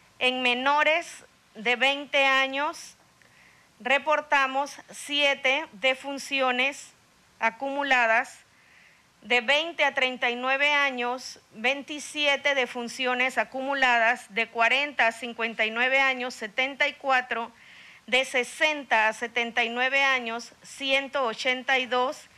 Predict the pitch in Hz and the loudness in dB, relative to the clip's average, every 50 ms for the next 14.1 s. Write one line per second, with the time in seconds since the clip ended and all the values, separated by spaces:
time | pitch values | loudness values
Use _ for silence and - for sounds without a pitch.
0 | - - - - - - - 247 262 285 285 294 302 302 269 233 233 226 247 254 | -20 -20 -20 -20 -20 -14 -6 -2 0 0 0 0 0 0 0 2 2 2 2 2
1 | 254 247 254 269 277 - - 233 226 208 - - 247 247 247 247 - 262 247 240 | 2 2 2 0 -2 -4 -4 -6 -6 -4 -2 0 0 0 0 0 2 2 4 4
2 | 233 233 233 233 240 240 247 240 - - - 233 240 220 220 208 240 240 233 233 | 4 2 0 -2 -4 -4 -4 -6 -10 -12 -8 -6 -4 -4 -2 0 0 0 0 -2
3 | 220 - 240 220 208 196 - - 196 170 156 - - - - - - - - _ | -2 -2 -2 -2 -2 -4 -8 -10 -10 -10 -10 -12 -16 -20 -20 -20 -20 -20 -20 _
4 | _ _ _ - - - - - - - - - - - 262 262 277 285 302 285 | _ _ _ -20 -20 -20 -20 -20 -20 -20 -20 -12 -2 2 2 4 4 4 2 2
5 | 262 254 - - 233 233 - - 302 302 285 277 294 285 277 - - _ _ _ | 0 -2 -2 -2 -2 -2 0 2 2 4 2 2 -2 -4 -10 -20 -20 _ _ _
6 | _ _ _ - 269 254 269 277 285 285 311 311 - - - - _ _ _ _ | _ _ _ -2 0 2 2 2 0 0 -2 -4 -10 -18 -20 -20 _ _ _ _
7 | _ _ _ _ _ - - - - - - _ _ _ - - 247 254 269 294 | _ _ _ _ _ -20 -20 -20 -20 -20 -20 _ _ _ -14 -6 0 2 2 2
8 | 311 294 247 302 311 311 - 285 269 262 240 - - 294 294 294 285 277 240 226 | 2 0 -2 -4 -4 -4 -6 -10 -10 -10 -10 -8 -4 0 2 2 2 2 2 0
9 | 226 226 240 240 - - - - - - _ _ _ _ _ - - - - - | 0 -2 -2 -6 -12 -18 -20 -20 -20 -20 _ _ _ _ _ -20 -20 -20 -20 -20
10 | - - - - - - _ _ - - - - 262 254 240 247 285 294 294 285 | -20 -20 -20 -20 -20 -20 _ _ -20 -8 -2 0 0 0 0 0 0 0 2 2
11 | 277 262 262 277 294 294 - - _ _ _ _ _ _ _ _ _ - - 247 | 2 0 0 -2 -6 -10 -16 -20 _ _ _ _ _ _ _ _ _ -4 0 2
12 | 247 247 247 240 240 233 233 - - - - - - 302 302 311 311 311 311 311 | 2 4 4 4 2 2 0 -4 -8 -14 -14 -12 -6 -2 0 0 0 0 2 0
13 | 302 302 302 311 339 339 330 - _ _ _ _ - - 262 269 269 277 277 285 | 0 2 0 0 -4 -6 -10 -16 _ _ _ _ -4 0 0 2 2 0 0 -4
14 | 302 311 | -6 -10